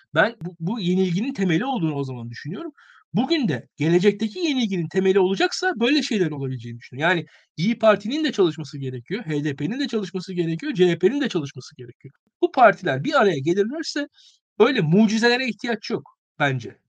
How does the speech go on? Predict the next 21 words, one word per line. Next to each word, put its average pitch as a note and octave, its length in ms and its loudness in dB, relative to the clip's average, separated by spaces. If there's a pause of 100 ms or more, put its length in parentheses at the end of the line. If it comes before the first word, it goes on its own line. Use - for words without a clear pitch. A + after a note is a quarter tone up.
(180)
Bu - 120 -20
partilerin D#4 400 -4
bir D4+ 100 2
araya F#3+ 240 0
gelmesine A#2+ 440 -10
ihtiyaç - 360 -20
var. - 180 -20 (360)
Bu E3 120 0
partilerin C#4 440 0
bir A3+ 100 -4
araya C4 220 -2
gelmesi C4 320 -4
hiç - 140 -16
az G#3+ 180 4
bir A#3 60 -6
şey A3 220 -4
değil. D#3 300 -4
Hani E3 200 -4
orada F#3 280 0
bazıları G3 380 2
var. D3 160 -2